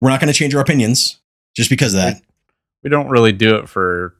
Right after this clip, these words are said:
Speaker 2: anybody other than us anyway, so.
Speaker 1: Yeah, we really just do this for ourselves. It's actually just because we wanted to have conversations like this.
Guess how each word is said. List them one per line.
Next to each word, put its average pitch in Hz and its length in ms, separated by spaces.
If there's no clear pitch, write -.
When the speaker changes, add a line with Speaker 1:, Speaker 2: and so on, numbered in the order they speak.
Speaker 2:
anybody 90 540
other 92 240
than 87 180
us 87 240
anyway, 87 360
so. 87 340
Speaker 1:
Yeah, 117 140
we 123 120
really 147 220
just 120 200
do 117 80
this 104 140
for 107 140
ourselves. 92 360
It's 92 120
actually 104 280
just 90 160
because 101 300
we 98 80
wanted 98 220
to 92 80
have 98 180
conversations 95 580
like 107 140
this. 117 260